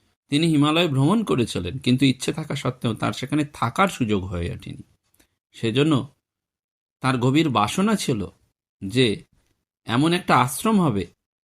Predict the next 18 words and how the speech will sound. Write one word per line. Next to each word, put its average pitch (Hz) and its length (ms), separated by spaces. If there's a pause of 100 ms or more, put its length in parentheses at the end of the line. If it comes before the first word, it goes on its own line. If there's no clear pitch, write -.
(120)
যেখানে 147 320
অদ্বৈত 117 560
সাধনা 87 460
হবে। 98 320 (840)
এবং 131 260
একটি 143 160
প্রশ্নের 143 440
উত্তর 156 300
দিতে 196 300
গিয়ে 185 140
তিনি 175 220
নিবেদিতাকে 165 600
বলেছিলেন, 123 560
"যা 117 180
কিছু 170 300
সুন্দর 135 540 (540)
এবং 135 280
মহিমান্বিত, 147 760